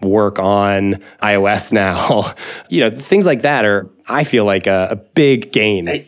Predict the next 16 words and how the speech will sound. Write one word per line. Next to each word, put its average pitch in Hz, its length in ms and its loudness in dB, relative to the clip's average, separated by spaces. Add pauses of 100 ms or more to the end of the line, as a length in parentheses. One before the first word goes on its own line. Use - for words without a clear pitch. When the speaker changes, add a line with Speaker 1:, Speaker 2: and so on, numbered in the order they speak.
Speaker 2:
so - 200 -4
that's 214 220 -4
so 226 140 0
funny 165 240 -2
because 131 400 -2 (200)
that's 165 200 -4
one 240 80 2
of 208 60 0
those 160 200 0
things 165 240 2
which 139 140 -2
is 135 140 -2
supposedly 139 640 0
baked 120 380 -4
in, 135 440 -2
but, 123 220 -4